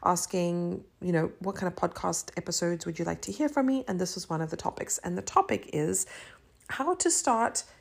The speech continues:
your little one learning, like, how to teach your little one. She's a homeschool mom, so she's coming from that perspective,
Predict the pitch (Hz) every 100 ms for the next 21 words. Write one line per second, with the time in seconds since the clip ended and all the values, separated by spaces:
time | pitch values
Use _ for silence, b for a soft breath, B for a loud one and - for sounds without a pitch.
0 | B 214 208 214 214 185 175 170 175 b
1 | b b 180 160 175 160 - - 180 -
2 | 170 - 254 277 294 - - 233 220 -
3 | - 214 208 175 151 165 190 208 - 247
4 | 240 202 190 180 202 190 180 202 208 190
5 | 170 - 175 175 175 - - - 156 -
6 | 262